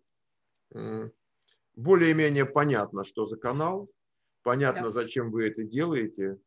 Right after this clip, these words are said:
Speaker 1: понятно более-менее для кого. М, то есть фактически, чего вам не хватает, вам не хватает, вот, может быть, то, что называется exposure, да, чтобы больше людей о вас узнали, что вы есть на свете.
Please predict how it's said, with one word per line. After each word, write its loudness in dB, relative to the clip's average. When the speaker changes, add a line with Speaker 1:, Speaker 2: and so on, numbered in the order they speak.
Speaker 1:
понятно 0
более-менее -2
для -4
кого. -2
М, -8
то 2
есть -2
фактически, -8
чего -4
вам 0
не -2
хватает, -4
вам -4
не -8
хватает, -2
вот, -6
может -4
быть, -10
то, -6
что -10
называется 0
exposure, -2
да, -2
чтобы -4
больше 0
людей 2
о 4
вас 0
узнали, -4
что -10
вы -4
есть -6
на -2
свете. -12